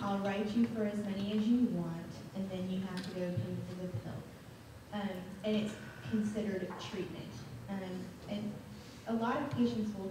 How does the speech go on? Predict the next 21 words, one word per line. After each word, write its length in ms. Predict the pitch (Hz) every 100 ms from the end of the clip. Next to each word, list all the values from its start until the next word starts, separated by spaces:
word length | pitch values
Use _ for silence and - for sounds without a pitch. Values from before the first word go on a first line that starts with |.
| -
get 180 | 220 -
stuck 300 | - 233 226
into 300 | 196 185 - 180
that, 220 | 175 175 175 - - - - 196
um, 420 | 185 185 190 208 208 - - - -
and 160 | 208 214
not 180 | 220 233
even 240 | 208 202
realize 400 | 208 202 196 185
it. 220 | 180 160 - - - - - - 214
And 200 | 214 208 196
I'm 140 | 190
not 180 | 202 196 202 196 196
being 260 | 190 185 185
accusatory, 520 | 190 185 190 180 180 180 175
but 140 | 175 180 185
I've 140 | 185
seen 240 | - 196
it 200 | 190 185 - - - -
in 160 | 185
my 60 | 175